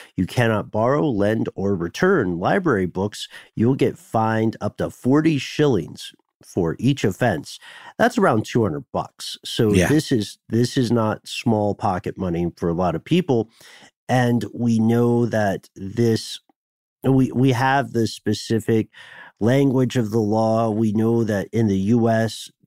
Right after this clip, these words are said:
Speaker 1: they, they were also trying to prevent the spread of epidemics through book lending, but being the U S at this time,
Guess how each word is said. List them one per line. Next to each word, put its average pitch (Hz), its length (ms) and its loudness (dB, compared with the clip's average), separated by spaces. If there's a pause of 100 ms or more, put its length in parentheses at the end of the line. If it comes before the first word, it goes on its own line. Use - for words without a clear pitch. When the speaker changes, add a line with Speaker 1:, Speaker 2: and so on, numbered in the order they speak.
Speaker 1:
they, 90 380 0
they 104 140 0
were 95 220 2
also 110 560 0
trying 101 500 -2
to 104 140 -4
prevent 98 460 -2
the 90 100 -8
spread 104 360 -2
of 92 120 -4
epidemics 113 760 -2 (520)
through 117 340 2 (240)
book 123 260 -2
lending, 107 520 2
but 104 280 -2 (300)
being 123 320 4
the 104 120 2
U 101 260 2
S - 340 -4 (140)
at 104 160 -2
this 95 240 -2
time, 123 400 2